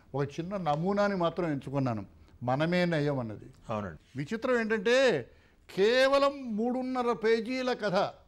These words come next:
Speaker 1: మూడున్నర పేజీలలో ఒక జీవుని వేదనని కానీ,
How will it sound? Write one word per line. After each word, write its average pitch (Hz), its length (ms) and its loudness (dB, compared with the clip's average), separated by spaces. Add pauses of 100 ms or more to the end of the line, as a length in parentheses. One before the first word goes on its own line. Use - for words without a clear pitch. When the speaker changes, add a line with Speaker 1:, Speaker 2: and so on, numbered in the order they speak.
(420)
Speaker 1:
మూడున్నర 214 600 -2
పేజీలలో 226 1040 2 (680)
ఒక 151 120 -6
జీవుని 208 540 -2
వేదనని 202 540 2
కానీ, 185 400 -2